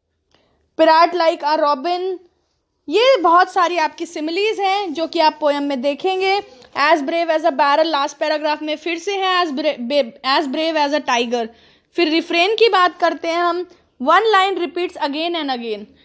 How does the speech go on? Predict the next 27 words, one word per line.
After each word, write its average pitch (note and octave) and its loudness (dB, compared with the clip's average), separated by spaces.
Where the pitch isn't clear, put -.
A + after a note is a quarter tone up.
यहाँ D4+ 4
पर F4+ 2
रियोलियो E4+ 0
ट्रूलियो F4 -2
जो E4 -4
वर्ड C#4+ -2
हैं, D4 -2
ये, D4 -4
ये C4+ 2
वाली E4+ 4
जो E4+ 2
रियोलियो E4+ 0
ट्रूलियो F4 -2
वाली D#4 0
लाइन D4+ -6
है, D4+ -6
ये D#4+ -8
पूरी G4+ -4
पोएम F4 -4
में D4 -8
कई D4 -4
बार C4 0
जो B3 -2
है B3 -2
रिपीट B3 -6
हुई E4+ 2
है। E4+ 4